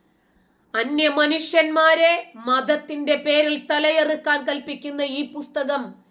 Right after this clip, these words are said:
ഇതെങ്ങനെ ദൈവികമാകും?" എന്നതാണ് ചോദ്യം. ഇത്തരം ഖുർആൻ വചനത്തിന്റെ അടിസ്ഥാനത്തിൽ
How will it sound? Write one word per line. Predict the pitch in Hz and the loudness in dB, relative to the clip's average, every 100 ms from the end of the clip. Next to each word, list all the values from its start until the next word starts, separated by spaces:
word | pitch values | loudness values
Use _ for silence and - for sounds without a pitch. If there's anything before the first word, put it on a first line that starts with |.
| _ - | _ -12
ഇതെങ്ങനെ | 233 214 226 220 214 | -6 -4 -4 -8 -8
ദൈവികമാകും?" | 190 214 208 214 196 202 196 196 190 190 | -6 -6 -8 -14 -14 -12 -10 -10 -12 -14
എന്നതാണ് | 185 190 185 175 175 175 | -14 -12 -14 -14 -16 -16
ചോദ്യം. | 185 190 - _ _ _ _ _ _ _ _ _ _ _ _ _ _ _ _ _ _ - | -20 -20 -20 _ _ _ _ _ _ _ _ _ _ _ _ _ _ _ _ _ _ -8
ഇത്തരം | 196 - 202 190 | -8 -4 -2 -2
ഖുർആൻ | 180 202 - 180 | -4 -8 -6 -4
വചനത്തിന്റെ | 180 170 185 180 180 180 | -4 -4 -6 -6 -8 -8
അടിസ്ഥാനത്തിൽ | 170 170 165 170 190 285 392 | -8 -10 -10 -10 -2 0 0